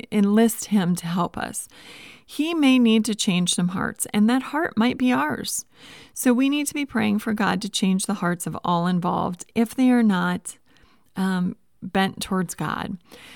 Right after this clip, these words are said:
We need to pray that God would put us on the same page, especially when we're not on the <laughs> same page with our spouse or our children. Lord, you know, make our hearts be one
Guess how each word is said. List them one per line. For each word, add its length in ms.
We 160
need 220
to 100
pray 640
that 240
God 240
would 180
put 240
us 340
on 220
the 100
same 320
page, 440
especially 420
when 220
we're 120
not 480
on 140
the 80
<laughs> 120
same 200
page 340
with 140
our 120
spouse 540
or 100
our 120
children. 500
Lord, 400
you 140
know, 360
make 260
our 140
hearts 720
be 160
one 640